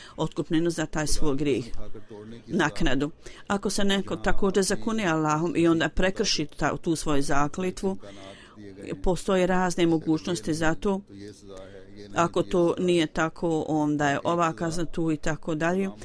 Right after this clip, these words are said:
I jedna od to, od tih nabrojanih kazni, o, od, otkupa zapravo iskupa je oslobađanje robova. Tako u raznim prilikama je spomenuto oslobađanje robova za razne prilike, za razne situacije. Svrha toga je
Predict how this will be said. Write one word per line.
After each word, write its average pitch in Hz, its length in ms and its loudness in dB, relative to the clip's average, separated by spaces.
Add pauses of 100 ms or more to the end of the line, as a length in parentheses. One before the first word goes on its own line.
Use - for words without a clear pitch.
(220)
I 180 120 2
jedna 190 360 4
od 170 260 2
to, - 220 0
od 175 140 0
tih 190 180 0
nabrojanih 170 520 2
kazni, 196 600 0
o, 170 160 0 (260)
od, 170 220 -2
otkupa 190 480 2
zapravo 160 380 2
iskupa 165 380 -2
je 165 120 2
oslobađanje 156 600 0
robova. 143 240 -2
Tako 220 300 -2
u 262 60 2
raznim 233 380 2
prilikama 202 800 2 (360)
je 185 140 2
spomenuto 196 680 4
oslobađanje 165 1000 2
robova 151 760 2 (540)
za 165 140 -2
razne 170 440 2
prilike, 165 400 0
za 170 80 0
razne 165 200 2
situacije. 151 540 -2
Svrha 269 320 6
toga 240 320 0
je 254 280 2